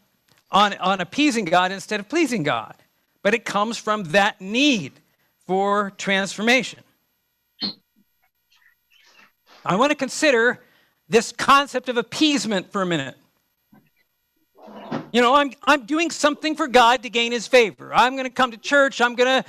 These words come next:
stop swearing. I'm gonna start eating this way or whatever. What is it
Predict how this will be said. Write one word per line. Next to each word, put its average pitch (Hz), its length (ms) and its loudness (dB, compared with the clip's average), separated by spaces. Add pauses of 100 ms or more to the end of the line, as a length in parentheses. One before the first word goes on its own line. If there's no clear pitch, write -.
(280)
stop 262 340 6
swearing. 247 500 2
I'm 247 140 0
gonna 262 340 2 (160)
start 277 280 4
eating 254 260 -2
this 233 220 -2
way 254 100 6
or 240 80 2
whatever. 233 180 0 (840)
What 320 360 4
is 285 360 -6
it - 260 -8